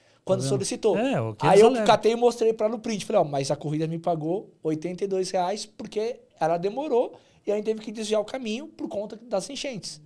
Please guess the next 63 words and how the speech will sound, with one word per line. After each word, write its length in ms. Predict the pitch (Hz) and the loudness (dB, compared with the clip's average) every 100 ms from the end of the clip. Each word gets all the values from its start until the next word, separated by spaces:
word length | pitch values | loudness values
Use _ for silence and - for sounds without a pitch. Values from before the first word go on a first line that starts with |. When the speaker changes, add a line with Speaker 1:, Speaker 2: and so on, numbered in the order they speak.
| - - _ _ _ - | -20 -20 _ _ _ -4
Speaker 1:
Aí, 600 | 190 196 196 208 233 - - | -2 0 -2 -6 -10 -16 -10
a 100 | 180 | -8
minha, 120 | 208 | -6
"Não, 120 | 240 | -6
calma 220 | 208 233 247 | -4 -4 -4
aí 60 | |
que 60 | 233 | -4
eu 40 | |
vou 100 | 226 | -4
abrir 140 | 220 214 | -4 -6
uma." 100 | 196 | -4
Aí 80 | 160 | 0
ela 80 | 180 | 2
abriu 180 | 170 | 0
uma 100 | 262 | -2
reclamação, 600 | 320 320 277 233 - 240 - _ _ _ | -2 -2 0 0 0 -4 -8 _ _ _
três 420 | - 269 359 339 214 | 0 2 2 2 2
dias 240 | 240 214 | -2 2
depois, 560 | 240 254 202 233 254 - | 0 0 0 0 -4 -10
voltou 320 | 190 220 220 214 | -4 -4 -2 -4
o 20 | |
dinheiro 200 | 208 208 | -6 -8
pra 100 | 214 | -10
minha 120 | 214 | -10
conta. 240 | 214 202 - _ _ _ _ _ | -12 -14 -18 _ _ _ _ _
Speaker 2:
Então. 240 | 107 90 - _ _ | -18 -18 -20 _ _
Speaker 1:
E 60 | 190 | -2
se 80 | 233 | 0
eu 40 | |
não 60 | 233 | -2
tivesse 380 | 220 214 - 190 _ _ _ - - 233 | -2 -2 -2 -10 _ _ _ -20 -4 0
Ei. 140 | 180 | 0
Speaker 2:
Se, 100 | 151 | -2
se 160 | - 165 | -2 0
eu 60 | |
não 60 | 170 | 2
tivesse 320 | 160 175 - | 2 0 0
visto 300 | 147 165 165 | 0 0 2
ali, 180 | 175 175 | 2 2
já 140 | 190 214 | 2 0
era. 200 | 196 127 | 0 0
Speaker 1:
Se 100 | 107 | 0
eu 40 | |
não 60 | 202 | 0
Speaker 2:
Ficava 200 | - 160 | 2 2
Speaker 1:
tivesse 120 | 175 180 | 2 0
Speaker 2:
sem. 40 | |
Speaker 1:
printado, 440 | 247 226 180 226 277 | -2 0 4 4 4
Speaker 2:
Printado. 540 | 170 - 156 196 120 | 0 4 4 4 -2
Speaker 1:
e 80 | 175 | -6
ter... 360 | 170 202 202 - - | 2 4 4 -4 0
Aí 180 | 170 147 | 4 4
o 40 | |
que 60 | 131 | 2
eu 60 | |
Speaker 2:
É. 20 | 220 | 0
Speaker 1:
fiz? 140 | 190 | 0
Quando 140 | 202 214 | -2 -2
eu 40 | |
fui 120 | 214 | -4
começar 360 | 214 208 190 180 | -4 -4 -2 -2
o 60 | 165 | -2
dia, 340 | 175 226 | -2 -2